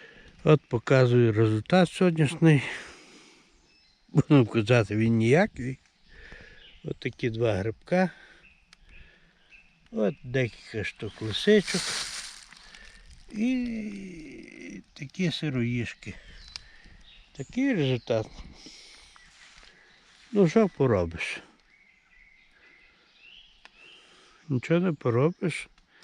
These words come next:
Так воно є в природі. Одного дня добре, другого дня не дуже добре. Ну, а вам, звісно, бажаю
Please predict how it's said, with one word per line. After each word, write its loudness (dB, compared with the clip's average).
Так -4
воно 2
є 2
в -16
природі. -2
Одного -2
дня -4
добре, 0
другого -4
дня 0
не 6
дуже -2
добре. -6
Ну, 4
а 4
вам, 4
звісно, 4
бажаю 4